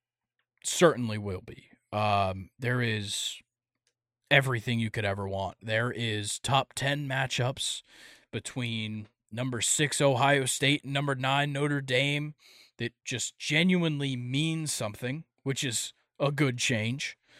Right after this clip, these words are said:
Um, that's a huge matchup that I think Notre Dame's gonna win. Uh, Ohio State's offense is not good. Um, you can't convince me that they are, no matter how many passing yards you feed Kyle McCord in your last game before it.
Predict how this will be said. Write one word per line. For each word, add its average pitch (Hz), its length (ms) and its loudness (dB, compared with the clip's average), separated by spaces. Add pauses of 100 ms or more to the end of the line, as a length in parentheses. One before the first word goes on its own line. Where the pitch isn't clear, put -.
(260)
Um, 107 600 2 (840)
that's 139 240 6
a 156 60 6
huge 160 360 4
matchup 139 440 4
that 110 100 -2
I 143 140 6
think 123 200 -6
Notre 113 220 -4
Dame's 117 300 0
gonna 104 180 -4
win. 120 440 0 (440)
Uh, 101 320 2 (100)
Ohio 147 300 4
State's 139 300 0
offense 131 380 2
is 107 100 -8
not 123 240 0
good. 127 340 -2 (420)
Um, 101 600 -2
you 107 120 -8
can't 127 320 -2
convince 117 420 -4
me 131 120 0
that 120 140 -2
they 110 140 -2
are, 165 520 2
no 123 80 -2
matter 107 340 -2
how 147 240 0
many 135 240 2
passing 117 380 0
yards 113 320 -2
you 101 100 -4
feed 123 380 -4
Kyle 117 280 -2
McCord 127 460 -4 (420)
in 110 100 -6
your 113 120 -2
last 120 320 0
game 117 200 -2
before 131 380 0
it. 117 100 0